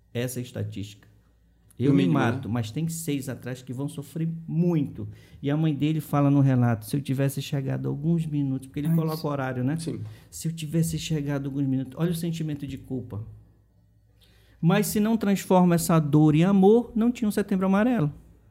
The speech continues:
Speaker 1: Se não transformassem o seu desejo com os seus colegas, não tinha o Destrincha Irmão.
Speaker 3: Sim, verdade.
Speaker 1: É o amor que nos conduz.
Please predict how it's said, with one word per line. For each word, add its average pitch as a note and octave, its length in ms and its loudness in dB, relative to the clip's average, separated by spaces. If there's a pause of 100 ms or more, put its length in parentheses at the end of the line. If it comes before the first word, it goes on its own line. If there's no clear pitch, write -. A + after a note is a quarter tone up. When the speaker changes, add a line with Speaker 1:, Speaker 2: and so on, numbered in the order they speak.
(640)
Speaker 1:
Se - 220 2
não G#3 240 6
transformassem F3 1200 6 (100)
o E3+ 440 6 (580)
seu A#3 320 4
desejo E3 560 2
com E3 120 0
os D#3+ 140 2
seus D#3+ 200 2
colegas, F#3 580 2
não G3+ 180 0
tinha F#3+ 280 -2
o - 20 -4
Destrincha E3+ 500 -6
Irmão. E3 300 0 (180)
Speaker 3:
Sim, - 300 -18
verdade. B2+ 500 0
Speaker 1:
É D#3+ 40 0
o G3 80 0
amor G#3 320 4
que G3+ 100 -2
nos E3+ 160 -2
conduz. B2 540 -4